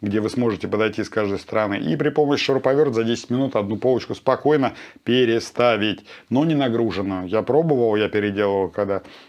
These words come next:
нагруженную очень проблематично. Поэтому металл лучше, он моется. Во-первых, вы там, мало ли у вас там паутины клещ заведётся. В дереве вы его никак не протра-, ну, то есть надо будет протравливать, грубо говоря,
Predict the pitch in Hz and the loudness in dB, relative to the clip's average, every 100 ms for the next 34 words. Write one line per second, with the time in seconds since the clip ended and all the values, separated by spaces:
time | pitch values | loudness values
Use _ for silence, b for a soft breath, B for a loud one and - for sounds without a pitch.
0 | _ 127 131 117 123 117 131 127 127 107 | _ 0 0 2 0 2 0 -2 -2 -4
1 | 101 113 107 110 110 113 110 101 - 90 | -2 -4 -2 -2 -2 -2 -4 -6 -8 -10
2 | B B B B _ 120 127 117 - 101 | B B B B _ 4 4 2 -2 -4
3 | 98 104 117 139 160 165 160 B B B | -4 -2 -2 0 2 4 2 B B B
4 | 113 131 135 - 117 127 165 175 165 - | 2 2 2 2 2 2 2 2 0 2
5 | 139 110 123 117 110 107 101 104 151 156 | 2 2 0 -2 -4 -2 -2 0 2 2
6 | 139 139 123 - 123 131 123 135 131 117 | 4 2 2 -2 -2 -2 -2 -2 -2 0
7 | 117 95 107 101 101 - 92 87 151 160 | -2 -2 -4 -2 -4 -4 -10 -2 0 2
8 | 127 107 113 120 117 117 123 110 101 107 | 2 2 2 0 0 0 -2 -2 -4 -4
9 | 104 143 147 147 143 131 139 131 131 127 | 0 0 2 0 0 0 0 2 2 0
10 | - 127 127 165 151 127 104 117 120 104 | 0 0 2 2 2 0 0 -2 0 2
11 | 117 | 2